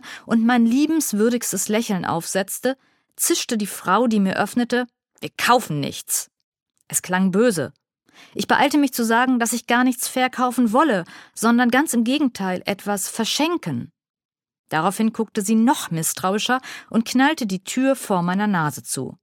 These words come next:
Ich schaffte es gerade noch, zurückzuspringen.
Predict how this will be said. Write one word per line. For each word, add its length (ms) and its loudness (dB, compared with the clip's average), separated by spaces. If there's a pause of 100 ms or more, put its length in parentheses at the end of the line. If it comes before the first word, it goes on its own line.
(720)
Ich 100 -4
schaffte 300 0
es 100 -4
gerade 320 2
noch, 160 0
zurückzuspringen. 1000 -6